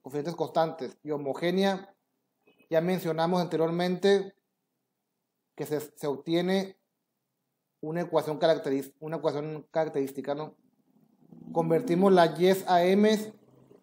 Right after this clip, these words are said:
y el orden a grado. Como esta Y no está derivada, sería el equivalente a tener grado cero.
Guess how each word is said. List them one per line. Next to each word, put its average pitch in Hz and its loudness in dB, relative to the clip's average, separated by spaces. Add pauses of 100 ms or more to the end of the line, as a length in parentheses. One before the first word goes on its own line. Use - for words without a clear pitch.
(760)
y 165 0
el 160 2
orden 190 4
a 151 0
grado. 156 4 (4000)
Como 156 -2
esta 175 2
Y 185 2
no 147 -14
está 180 -2
derivada, 180 2 (480)
sería 156 0
el 175 2
equivalente 170 0
a 165 -6
tener 156 -4
grado 160 4
cero. 151 -2